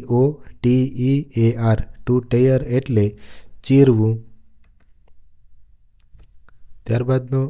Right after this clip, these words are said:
સ્પેલિંગ ફ્લેશ, એફ એલ ઈ એસ એચ, ફ્લેશ એટલે માંસ. ત્યારબાદનો સ્પેલિંગ કર્વ, સી યુ આર વી ઈ, કર્વ એટલે વળાંક.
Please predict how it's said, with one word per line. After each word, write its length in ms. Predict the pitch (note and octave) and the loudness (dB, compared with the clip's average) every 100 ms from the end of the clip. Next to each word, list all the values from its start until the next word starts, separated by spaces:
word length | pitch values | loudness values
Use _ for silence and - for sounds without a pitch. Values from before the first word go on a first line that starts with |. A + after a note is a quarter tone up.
| - | -8
સ્પેલિંગ 460 | - A#2 A2 B2+ B2+ - | -2 0 2 0 -6 -6
ફ્લેશ, 340 | C3+ A#2+ - - - - - - - - B2+ | 2 2 2 -2 -10 -20 -20 -20 -16 -2 2
એફ 160 | C3+ - - - | 2 0 -8 -4
એલ 220 | A#2 A#2 A#2+ - C#3 | 2 2 2 -2 0
ઈ 180 | C3 G2+ - | 2 0 0
એસ 240 | A2 A#2+ - - | 2 2 0 2
એચ, 220 | A#2 A2 - - | 2 2 -2 -4
ફ્લેશ 320 | A2+ B2 B2+ - | 0 2 0 -2
એટલે 380 | B2+ C3 A#2+ G#2+ - - | -2 0 2 0 -2 -8
માંસ. 400 | G#2+ A2 A#2 A2 - - - - - - - | -2 0 2 0 -4 -10 -20 -20 -20 -14 -2
ત્યારબાદનો 580 | B2 B2+ C3 B2+ C3 C3 - | -2 0 -2 0 -2 -4 -6
સ્પેલિંગ 460 | - A#2 G#2+ A#2 A#2+ - | -6 0 2 2 -2 0
કર્વ, 280 | B2 C3 G#2+ A2 - | 2 2 2 -2 -4
સી 360 | - B2 C3 B2+ | -2 0 2 2
યુ 160 | B2+ B2+ B2+ | 2 0 0
આર 240 | A#2 A#2+ C3 G2+ | 0 0 0 0
વી 200 | A2 A2+ A2+ | 2 2 2
ઈ, 120 | A2+ - - | 0 -2 -2
કર્વ 280 | A2+ B2+ C3 C3+ B2+ | 0 0 0 0 -2
એટલે 280 | B2+ A2 G2+ - - - - - | 0 0 -2 -4 -20 -20 -20 -4
વળાંક. 480 | G#2+ A#2+ C3 G#2+ | 2 2 4 0